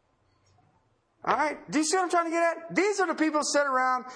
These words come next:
and hurt people like me. Okay?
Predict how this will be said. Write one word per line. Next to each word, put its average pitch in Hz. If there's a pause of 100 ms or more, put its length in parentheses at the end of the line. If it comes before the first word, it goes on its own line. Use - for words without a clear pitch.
and 220
hurt 294
people 247
like 277
me. 320 (960)
Okay? 262